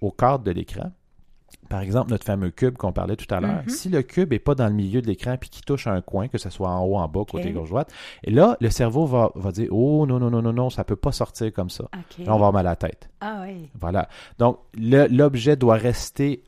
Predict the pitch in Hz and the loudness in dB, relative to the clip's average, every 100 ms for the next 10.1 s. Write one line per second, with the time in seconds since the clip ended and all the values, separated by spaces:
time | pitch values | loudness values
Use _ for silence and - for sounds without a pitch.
0 | - 110 113 135 131 123 110 110 113 107 | -8 -4 -2 -2 -2 -2 0 2 2 2
1 | 101 95 98 107 110 - - 135 - 110 | 0 0 0 0 0 -4 -2 0 2 0
2 | 107 117 - 101 95 95 113 - - 117 | 0 -2 -2 -8 -4 -2 -4 -4 -4 -4
3 | - 98 95 98 92 101 110 117 95 95 | -4 -6 -2 -2 -2 -2 0 0 0 -2
4 | 87 110 - - 98 - - 90 82 87 | -2 -4 -6 -4 -4 -4 -6 -6 -6 -8
5 | - 78 - - - - - 92 - 131 | -8 -12 -14 -20 -20 -12 -8 -6 0 0
6 | 214 - _ _ 160 - 135 120 101 135 | 0 -4 _ _ -4 -2 -2 -2 -2 -2
7 | 147 104 - 131 120 117 101 92 - 135 | -2 -4 -4 -2 2 2 0 -6 -4 -2
8 | 175 175 - - - 101 127 113 101 107 | -2 -4 -10 -20 -12 -4 0 2 0 -2
9 | - 156 180 95 90 - 82 87 - 87 | -2 -2 -2 -4 -6 -6 -8 -8 -8 -10
10 | 85 | -12